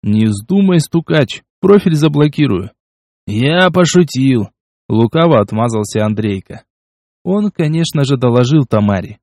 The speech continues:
Я заметил, как она неожиданно успокоилась и сменила отношение ко мне на привычное.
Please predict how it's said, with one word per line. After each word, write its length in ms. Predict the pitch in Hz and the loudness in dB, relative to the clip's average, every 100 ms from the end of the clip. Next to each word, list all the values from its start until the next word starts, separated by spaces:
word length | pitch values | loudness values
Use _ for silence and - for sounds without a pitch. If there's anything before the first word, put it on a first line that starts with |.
| _ _ _ _ _ | _ _ _ _ _
Я 220 | 131 170 | 0 2
заметил, 460 | 165 175 196 202 117 | 4 4 2 2 2
как 200 | 113 113 | 2 2
она 200 | 127 131 | 2 4
неожиданно 580 | 123 120 123 127 120 117 | 4 4 2 2 2 0
успокоилась 880 | 107 - 107 165 180 160 147 - - _ _ _ | -2 -2 -4 0 0 0 -2 -8 -18 _ _ _
и 80 | 170 | -6
сменила 480 | 160 196 214 220 190 | -2 0 2 2 2
отношение 560 | 170 160 170 180 165 | 2 0 0 0 0
ко 140 | 156 165 | 0 0
мне 180 | 180 175 | 2 2
на 120 | 135 | 0
привычное. 720 | 120 123 131 - 117 107 | 0 0 0 0 -4 -4